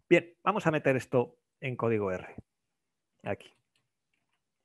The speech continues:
¿vale? Para que lo veamos. Suma A B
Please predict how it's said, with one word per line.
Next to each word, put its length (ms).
¿vale? 180
Para 200
que 80
lo 80
veamos. 360
Suma 540
A 200
B 400